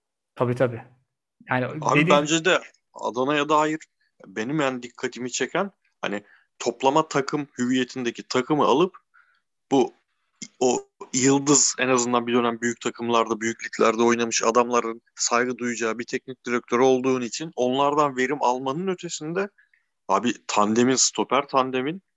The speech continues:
Speaker 2: ikisi de Türk. Samet ve Tayyip Türk. E, sol bek daha az oynuyor ama Kaan Türk. E, Yunus'tan çok iyi performans alıyorsun. Yani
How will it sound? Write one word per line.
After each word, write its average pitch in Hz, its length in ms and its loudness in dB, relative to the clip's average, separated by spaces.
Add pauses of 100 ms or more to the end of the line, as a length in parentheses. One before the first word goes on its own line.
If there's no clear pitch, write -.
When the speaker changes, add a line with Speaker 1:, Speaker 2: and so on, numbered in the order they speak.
(380)
Speaker 2:
ikisi - 340 -6
de 160 80 0
Türk. - 360 2 (280)
Samet 120 440 -2
ve 110 100 -2
Tayyip 123 400 -2
Türk. 233 180 0 (680)
E, 110 200 0
sol 131 320 0
bek 139 360 2 (720)
daha 123 320 2
az 139 220 2
oynuyor 113 500 -4
ama 170 200 -4
Kaan 127 320 -2
Türk. - 220 -10 (1400)
E, 104 60 -6 (640)
Yunus'tan 135 720 -2 (160)
çok - 280 -2
iyi 107 140 -8
performans 95 800 -4
alıyorsun. 90 440 -8
Yani 104 180 0